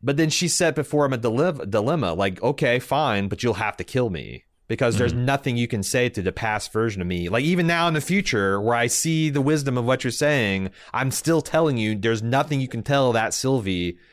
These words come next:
Speaker 1: that's going to not have her kill He Who Remains. So you're gonna have to kill her. And I'm not giv-, and I'm not giving you my blessing, because from my
Speaker 2: Sure,
Speaker 1: perspective,
Speaker 2: sure.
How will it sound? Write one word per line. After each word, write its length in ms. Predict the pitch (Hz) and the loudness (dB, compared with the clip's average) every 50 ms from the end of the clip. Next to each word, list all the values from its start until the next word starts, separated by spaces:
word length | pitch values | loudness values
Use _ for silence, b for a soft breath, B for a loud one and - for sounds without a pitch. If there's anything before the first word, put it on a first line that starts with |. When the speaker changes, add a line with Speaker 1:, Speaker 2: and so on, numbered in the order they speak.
| b b | b b
Speaker 1:
that's 140 | - 107 - | -10 -8 -4
going 240 | - 120 120 117 107 | -2 -2 0 0 0
to 120 | 104 113 | -2 -2
not 380 | 107 107 113 117 123 120 113 107 | -2 -2 -2 0 0 0 -2 -2
have 180 | 117 117 117 110 | -2 -2 0 0
her 140 | 113 107 | 0 -2
kill 260 | - - 131 120 113 104 | -2 0 0 2 2 0
He 180 | - 107 107 92 | 0 -2 -4 -2
Who 120 | 110 107 | -2 -2
Remains. 400 | 101 98 92 107 120 117 101 - | -2 -2 -2 0 -2 -2 -2 -4
So 80 | - 104 | -4 -4
you're 80 | 113 | -2
gonna 140 | 113 139 143 | 0 0 0
have 80 | 139 - | -2 -4
to 40 | |
kill 220 | 123 - 196 196 143 | -2 -2 0 0 2
her. 240 | 95 78 60 - b b b b b | 0 -2 -4 -8 b b b b b
And 100 | b 135 | b -2
I'm 60 | 151 160 | 0 0
not 160 | 175 175 160 | 0 0 0
giv-, 160 | 160 165 151 | 0 0 0
and 160 | 131 143 147 | 0 0 0
I'm 80 | 151 156 | 0 0
not 160 | 170 160 151 | 0 0 0
giving 160 | 156 147 147 | 0 0 0
you 80 | 151 143 | 0 0
my 100 | 139 127 | 0 0
blessing, 460 | 113 131 170 175 - - 92 87 90 | 2 2 2 2 0 -2 -4 -6 -6
because 220 | 98 - 131 113 | -2 -2 -2 -2
from 80 | - 131 | 0 0
my 140 | 139 190 240 | 0 0 0
Speaker 2:
Sure, 120 | - 175 | 0 0
Speaker 1:
perspective, 520 | 120 110 101 98 92 92 - 104 104 113 - | 0 0 0 0 -2 0 0 0 0 0 -2
Speaker 2:
sure. 80 | B | B